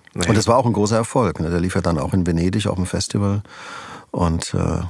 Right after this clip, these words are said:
Speaker 2: war auch ein super, super Erfolg, aber nicht in Deutschland.
Speaker 1: Hm.
Speaker 2: Weltweit, weltweit,
Speaker 1: <laughs>
Speaker 2: aber nicht in Deutschland.
Speaker 1: Oh Mann. Hast du danach, äh, hast du international gedreht?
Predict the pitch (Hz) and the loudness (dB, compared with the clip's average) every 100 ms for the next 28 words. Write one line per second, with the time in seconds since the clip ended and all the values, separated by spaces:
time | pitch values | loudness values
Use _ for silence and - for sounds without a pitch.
0 | - - - - 92 85 101 98 104 104 | -4 0 0 2 0 0 0 0 -2 -2
1 | 92 87 - 90 113 - 87 82 82 104 | -2 -2 -2 -2 -2 0 2 2 2 0
2 | 143 - _ - _ _ - - _ - | 0 -8 _ -20 _ _ -14 -14 _ -4
3 | 90 - 110 113 - 82 - - - - | -2 -2 0 0 0 -4 -6 -10 -18 -20
4 | - - 104 92 117 143 110 98 127 - | -10 -4 2 4 4 4 2 2 2 -2
5 | - _ - 92 107 95 85 92 170 - | -16 _ 0 0 2 2 2 2 -4 -4
6 | - 180 - 107 101 107 - 104 87 92 | -2 0 2 2 2 2 0 2 0 0
7 | - 117 87 90 87 - - - 110 104 | -2 -2 -2 -2 -4 -6 -10 -2 0 0
8 | - 127 120 104 104 110 131 - 110 - | 0 2 2 4 2 0 -8 -2 -2 -2
9 | 98 104 - - - 113 - 98 110 117 | -4 -8 -8 -12 -10 -10 -6 -6 -4 -6
10 | 131 135 175 | -6 -8 -10